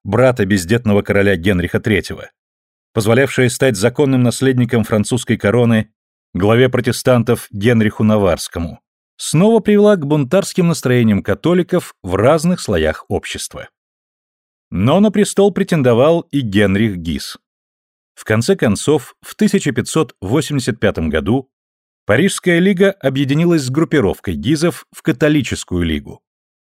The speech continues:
под давлением которой Генрих третий отменил все эдикты, изданные в пользу протестантов. Именно эти внутриполитические перемены привели к началу Восьмой религиозной войны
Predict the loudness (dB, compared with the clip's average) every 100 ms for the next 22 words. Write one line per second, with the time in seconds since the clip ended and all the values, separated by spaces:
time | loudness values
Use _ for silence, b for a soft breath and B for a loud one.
0 | _ _ -4 0 2 2 2 2 0 -4
1 | 0 0 0 0 0 0 -2 -4 -2 0
2 | 0 -4 -2 -2 0 2 0 -2 -6 -2
3 | -2 -2 -8 -4 -4 -2 -2 -4 _ _
4 | _ 0 2 2 2 0 0 -2 0 -2
5 | -4 -6 -6 -4 -6 -8 -20 -20 _ _
6 | _ _ _ _ _ _ _ _ -2 2
7 | 4 4 2 2 2 2 0 -2 0 -2
8 | 0 -2 -4 -4 -4 -2 -2 0 2 0
9 | 0 0 2 2 0 -2 0 0 2 0
10 | 0 0 2 2 2 -2 -2 -2 -2 -2
11 | 0 0 -2 -6